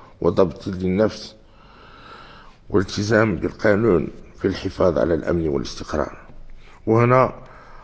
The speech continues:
أقصد الحسيمة، ذلك عكس ما يد-، يدعيه البعض من لجوء إلى ما يسمونه بالمقاربة الأمنية، وكأن المغرب فوق بركان، وأن كل بيت وكل مواطن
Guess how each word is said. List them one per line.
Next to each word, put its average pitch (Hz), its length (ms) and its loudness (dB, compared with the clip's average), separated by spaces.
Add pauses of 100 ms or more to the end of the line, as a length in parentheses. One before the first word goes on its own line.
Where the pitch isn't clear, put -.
(180)
أقصد 135 360 -2
الحسيمة، 87 520 -2 (100)
ذلك 151 280 4
عكس 143 360 2
ما 123 120 2
يد-، 110 280 0
يدعيه 104 540 2
البعض 107 360 0 (520)
من 113 200 2
لجوء 107 340 4
إلى 95 420 -2
ما 82 120 0
يسمونه 87 920 -2 (300)
بالمقاربة 90 580 -2
الأمنية، 73 600 -4 (640)
وكأن 98 400 0
المغرب 92 420 0
فوق - 360 -2
بركان، 98 560 0 (400)
وأن 73 280 -4
كل 90 300 0
بيت 87 400 2 (240)
وكل 85 300 -2
مواطن 87 680 0